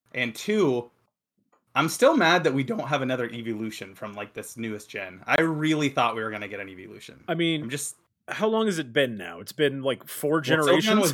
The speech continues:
Speaker 1: was,
Speaker 2: <laughs>
Speaker 1: Sylveon was, uh, so, uh, X and Y, right?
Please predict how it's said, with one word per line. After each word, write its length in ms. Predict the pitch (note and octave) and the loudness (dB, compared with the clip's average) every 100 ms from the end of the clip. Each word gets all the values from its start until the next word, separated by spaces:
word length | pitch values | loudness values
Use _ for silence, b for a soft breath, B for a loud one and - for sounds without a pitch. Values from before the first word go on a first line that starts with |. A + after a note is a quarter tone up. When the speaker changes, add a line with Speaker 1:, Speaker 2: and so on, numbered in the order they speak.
| - | 0
Speaker 1:
was, 100 | - | -4
Speaker 2:
<laughs> 880 | - - A4+ - A#4+ - G#4+ - - | -4 0 0 4 4 4 -2 -4 -2
Speaker 1:
Sylveon 460 | F3 G3+ G#3+ G3+ D3 | -2 0 0 0 4
was, 440 | D#3 D3 C3+ A#2 | 4 4 2 -2
uh, 1120 | B2 B2 A2+ G#2+ G#2+ G2+ G2 F#2+ F#2+ F#2+ F#2+ | -2 0 0 -2 -4 -6 -6 -6 -8 -10 -12
so, 440 | G2 - - - A#2+ | -12 -16 -10 -4 -4
uh, 220 | - A2+ | -4 -6
X 200 | C3+ C#3 | -6 -4
and 100 | A#2 | -4
Y, 200 | C#3+ A#2+ | -2 -2
right? 260 | G2 A#2 | -4 -8